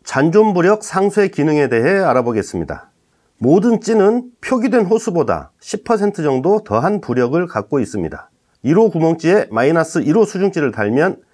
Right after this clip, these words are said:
B에서 이 비 정도 부력이 남는 식입니다. 이를 잔존부력 또는 여부력이라고 합니다. 찌 호수에 맞춰 밑채비를 구성했을 때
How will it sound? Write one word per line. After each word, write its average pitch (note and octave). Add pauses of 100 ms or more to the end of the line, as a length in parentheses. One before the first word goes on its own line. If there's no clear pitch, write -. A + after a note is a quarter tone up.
(240)
B에서 F3
이 B2
비 F3+
정도 D3+
부력이 C#3
남는 A#2+
식입니다. D3+ (460)
이를 E3
잔존부력 D3+
또는 C3
여부력이라고 A2
합니다. A2+ (420)
찌 B3
호수에 B3+
맞춰 F#3
밑채비를 F3+
구성했을 E3+
때 E2